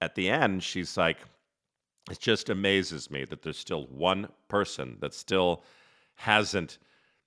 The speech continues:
you know, completely abandoned Billy, and it's Andy King." And, you know, I think about when I was Billy's age at twenty-four, twenty-five, starting out,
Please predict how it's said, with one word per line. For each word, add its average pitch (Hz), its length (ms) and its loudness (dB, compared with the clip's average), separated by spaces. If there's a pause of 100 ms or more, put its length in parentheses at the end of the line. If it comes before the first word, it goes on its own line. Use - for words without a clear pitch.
you 95 120 -2
know, 69 260 -2 (500)
completely 98 880 -2
abandoned 85 760 2
Billy, 80 340 0
and 76 100 -4
it's 78 140 -8
Andy 78 320 -6
King." 135 460 -8 (340)
And, 107 380 2 (500)
you 127 120 -4
know, 127 180 4
I 123 120 4
think - 300 -6
about 104 460 2
when 92 300 2 (680)
I 107 220 8
was 110 220 -2 (600)
Billy's 107 380 0
age 71 360 -2
at 80 100 -12
twenty-four, 85 500 -4
twenty-five, 73 580 -6
starting 73 440 -6
out, 71 300 -4